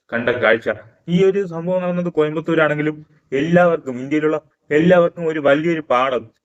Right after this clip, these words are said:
വലിയ, വലിയൊരു മെസ്സേജാണ് ഈ വീഡിയോ നമ്മൾക്ക് തരുന്നത്. അതായത്, സംഭവം നടന്നത് കോയമ്പത്തൂരായിരിക്കാം,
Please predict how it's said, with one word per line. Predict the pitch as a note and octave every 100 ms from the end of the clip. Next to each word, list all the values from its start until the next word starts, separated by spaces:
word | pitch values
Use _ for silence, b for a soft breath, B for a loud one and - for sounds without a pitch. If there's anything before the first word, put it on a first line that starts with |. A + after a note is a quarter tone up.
| _ C#3
വലിയ, | C3+ D#3 F3
വലിയൊരു | D#3+ C#3 D#3 F3 F3
മെസ്സേജാണ് | C#3+ - F3 E3+ D#3+
ഈ | D#3+ D3
വീഡിയോ | D#3 D3 D#3+ D3+ _ _ _
നമ്മൾക്ക് | C3 C#3 C#3 C#3+
തരുന്നത്. | B2+ B2+ B2 C3
അതായത്, | C3 C#3 D#3 E3 - _ _ _ _ _ _ -
സംഭവം | C3 D#3
നടന്നത് | D#3+ E3 E3
കോയമ്പത്തൂരായിരിക്കാം, | D#3 D#3 D#3 D#3 D#3 C#3 D3+